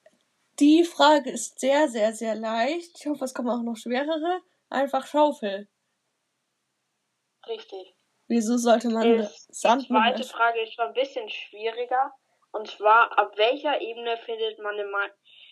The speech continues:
Speaker 2: Minecraft Diamanten? A, fünfzehn bis fünf, B, sechzehn bis eins, C, fünf bis eins oder D,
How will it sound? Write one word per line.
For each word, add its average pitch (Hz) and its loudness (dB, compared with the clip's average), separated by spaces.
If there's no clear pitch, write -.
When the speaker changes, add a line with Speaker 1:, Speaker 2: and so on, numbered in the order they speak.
Speaker 2:
Minecraft 247 -2
Diamanten? 208 -6
A, 233 2
fünfzehn 269 -6
bis 190 -10
fünf, 285 0
B, 226 -2
sechzehn 226 -6
bis 196 -4
eins, 226 0
C, 254 0
fünf 262 -8
bis 214 -6
eins 247 0
oder 202 0
D, 247 0